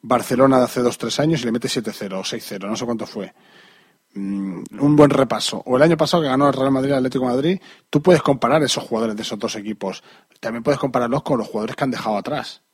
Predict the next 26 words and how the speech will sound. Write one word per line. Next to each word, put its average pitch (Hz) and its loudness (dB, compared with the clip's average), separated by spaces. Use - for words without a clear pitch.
Pero 123 2
si - 2
hay 151 6
un 156 4
jugador 160 6
que 127 -6
está - -6
jugando 147 0
en 135 -2
Sudamérica 139 -2
que 107 -10
no 123 -4
ha 135 -2
dado 131 0
el 110 -4
salto, 170 -2
y 139 2
aquel 151 2
jugador 139 2
era 127 0
Neymar, 143 2
por 107 -4
ejemplo, 151 -6
Neymar 170 0
se 156 -2
salía. 131 -8